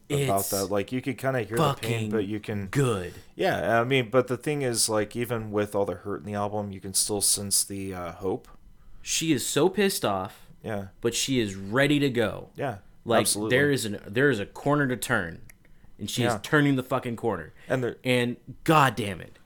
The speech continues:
Speaker 1: And, and, I mean, there's two songs on there where she collaborated with Eagles of Death Metal, so I can't even
Speaker 2: And
Speaker 1: complain
Speaker 2: both
Speaker 1: on
Speaker 2: of
Speaker 1: that.
Speaker 2: them are good.
Speaker 1: Oh, they're fantastic. I mean, it, it, in all honesty, like, it reminded me of, uh, what was it, Warrior? Is that what it's called?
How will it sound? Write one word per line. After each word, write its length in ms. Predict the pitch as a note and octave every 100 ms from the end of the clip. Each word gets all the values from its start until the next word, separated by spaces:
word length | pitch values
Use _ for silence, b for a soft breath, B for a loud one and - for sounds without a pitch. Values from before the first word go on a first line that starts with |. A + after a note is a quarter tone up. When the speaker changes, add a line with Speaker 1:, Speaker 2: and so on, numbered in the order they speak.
| -
Speaker 1:
And, 300 | D#3+ D#3+ -
and, 220 | C3+ C#3
I 140 | A#2
mean, 200 | B2+ C3
there's 220 | A#2 A2+ -
two 160 | C#3
songs 420 | B2 A#2+ A#2+ G#2
on 100 | G2+
there 100 | G2
where 120 | F#2+ F#2+
she 200 | - F#2+
collaborated 580 | G2+ G2+ G2 G2 G2
with 180 | F#2+ F#2+
Eagles 360 | F#2+ G2 F#2+ F#2+
of 80 | F2
Death 260 | G2+ G2
Metal, 220 | G2+ G2
so 200 | F#2+ -
I 80 | G2
can't 200 | G2+ A#2
even 80 | G#2
Speaker 2:
And 80 | C#3+
Speaker 1:
complain 300 | G2+ E3 E3
Speaker 2:
both 100 | G#2
Speaker 1:
on 80 | A2
Speaker 2:
of 100 | C3+
Speaker 1:
that. 80 |
Speaker 2:
them 160 | D#3 D3+
are 220 | D3+ B2+ -
good. 360 | F#3+ G3 F#3 -
Speaker 1:
Oh, 160 | C#3 B2
they're 120 | G#2+
fantastic. 800 | B2+ B2+ A2+ A#2 A#2 G2 G#2 - -
I 120 | A#2+
mean, 280 | C#3 C3+ A#2
it, 280 | B2 A#2
it, 240 | G#2+ C3 G2+
in 120 | B2+
all 140 | C3
honesty, 400 | A#2+ A#2 - G#2
like, 220 | G2 G2 G#2+
it 40 |
reminded 360 | G2+ G2+ G2+ G2+
me 120 | G2
of, 280 | G2 F#2 -
uh, 380 | G2 G2 F#2 F#2 - B B B B B B
what 120 | - A2
was 160 | G2
it, 140 | E2 -
Warrior? 1120 | F2 F#2+ F#2+ F#2 F2+ G2+ A#2+ D3 F3 E3+ D#3+ b b b
Is 120 | - A2+
that 100 | B2
what 140 | C3+
it's 80 | B2+
called? 320 | - C#3